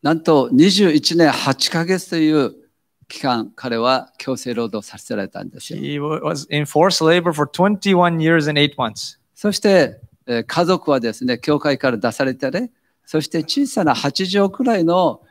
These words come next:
Speaker 1: えー、この一室に生活を余儀なくされました。
Speaker 2: And the families were kicked out of their homes. They had to live in a tiny little room.
Speaker 1: やがて、この長年して、牧先生は、えー、釈放されてきたんです。
Speaker 2: And after many years, this pastor was released.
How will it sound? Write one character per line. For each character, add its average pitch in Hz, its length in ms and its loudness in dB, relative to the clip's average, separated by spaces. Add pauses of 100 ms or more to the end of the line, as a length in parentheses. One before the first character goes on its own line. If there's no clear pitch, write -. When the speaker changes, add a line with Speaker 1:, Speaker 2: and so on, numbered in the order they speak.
(160)
Speaker 1:
え 113 320 -2
ー、 104 40 -10
こ 127 120 -10
の 123 140 -6 (100)
一 147 100 -4
室 - 280 -6
に 156 240 0
生 127 200 -4
活 110 440 -8 (240)
を 113 240 -4 (100)
余 113 120 -2
儀 117 60 -2
な 117 120 -2
く - 60 -12
さ 127 120 -2
れ 107 80 0
ま 98 140 -4
し - 60 -14
た。 - 200 -10
Speaker 2:
And 123 160 -4
the - 80 -10
families 147 580 0
were 131 60 -6
kicked - 300 -6
out 143 280 2
of 135 120 -2
their 127 280 0
homes. 147 640 -2
They 131 220 -4
had 127 280 -2
to 131 180 -4
live 143 180 -4
in 143 80 -4
a 135 60 -2
tiny 156 360 0
little 147 280 2
room. 147 340 2 (420)
Speaker 1:
や 151 140 4
が 202 140 0
て、 175 500 4 (420)
こ - 200 -10
の 113 180 -4 (140)
長 120 240 0
年 127 160 0
し - 60 -10
て、 160 440 0 (380)
牧 123 160 -2
先 262 140 -2
生 120 160 -4
は、 117 280 0 (260)
え 104 120 -10
ー、 101 40 -10
釈 135 280 -4
放 151 80 2
さ 147 160 -2
れ 135 60 -2
て 123 120 -6
き - 80 -14
た 107 140 -6
ん - 20 -2
で 95 140 -10
す。 - 200 -20
Speaker 2:
And 127 240 -4
after 131 280 -4
many 135 260 -4
years, 170 240 2
this 139 140 -4
pastor 139 340 0
was 127 180 0
released. 143 600 0